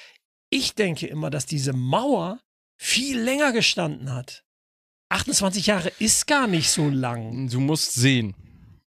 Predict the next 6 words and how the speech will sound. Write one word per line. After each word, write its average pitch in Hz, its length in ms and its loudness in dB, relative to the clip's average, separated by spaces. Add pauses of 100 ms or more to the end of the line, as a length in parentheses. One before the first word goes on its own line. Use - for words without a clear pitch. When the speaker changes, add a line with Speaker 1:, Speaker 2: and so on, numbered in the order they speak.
(200)
Speaker 2:
all 170 360 2
das, - 540 -2 (560)
der 98 100 -4
Mauerfall, 131 720 2 (480)
der 101 100 -2
Mauerbau, 101 580 2